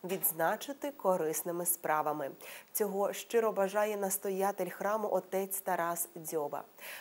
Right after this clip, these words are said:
Перші кроки у цьому задумі уже зроблено. Які саме? Дивіться.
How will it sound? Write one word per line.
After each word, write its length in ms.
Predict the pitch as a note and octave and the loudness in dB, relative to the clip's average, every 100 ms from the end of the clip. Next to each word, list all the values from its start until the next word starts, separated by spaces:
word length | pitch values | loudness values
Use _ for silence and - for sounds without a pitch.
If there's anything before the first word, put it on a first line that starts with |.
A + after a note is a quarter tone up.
| - | 0
Перші 360 | D4+ F4 - D#4 | 4 4 2 -2
кроки 460 | - A#3+ G3 - | 2 4 4 2
у 140 | E3 F3+ | -2 0
цьому 420 | - E3+ D#3+ D3+ - | 0 0 0 -2 -4
задумі 580 | F3+ G#3 C#4 A#3+ F#3 - | 0 2 2 0 -2 -4
уже 380 | F3 F3 F3 D#3 - | -6 -4 -2 -4 -4
зроблено. 600 | E3+ G#3+ F3+ D3+ C#3+ - - - | 0 0 0 -2 -6 -10 -14 -8
Які 260 | F#3 F3+ E3 | -4 -4 -2
саме? 380 | - A3 A3 D#3 - - | -2 0 -2 -6 -12 -10
Дивіться. 440 | E3 D3+ D3 - | -8 -8 -8 -10